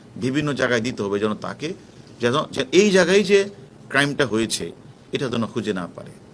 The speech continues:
তখন তারা যেটা করলেন, ওই যে কাজটা করার কথা, তারা বিভিন্ন, আপনারা ছবিতেও দেখেছেন, এটা করে তারা মোবাইলগুলি নিয়ে যায়।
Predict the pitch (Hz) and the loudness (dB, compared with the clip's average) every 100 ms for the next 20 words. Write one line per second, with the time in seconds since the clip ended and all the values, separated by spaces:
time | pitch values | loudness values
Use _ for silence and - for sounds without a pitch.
0 | - 156 208 220 190 190 147 156 147 151 | -6 -6 -4 -4 -2 -4 -4 -8 -4 -2
1 | 190 233 - - 123 117 127 117 107 120 | -2 -6 -16 -4 -2 0 0 0 -4 -6
2 | 110 104 107 110 - 110 - - - - | -4 -2 -2 -4 -8 -10 -12 -20 -16 -6
3 | 104 98 104 107 104 98 101 - 127 123 | -4 -2 -2 -4 -6 -4 -6 -4 -4 -2
4 | 127 107 95 - 208 - - - - 117 | 0 0 -4 -8 -8 -10 -18 -16 -8 -6
5 | 117 117 190 - - - 117 107 104 110 | -4 -4 -6 -12 -20 -14 -4 -2 -2 0
6 | 117 110 113 110 117 104 120 | -2 0 -2 0 -2 0 -2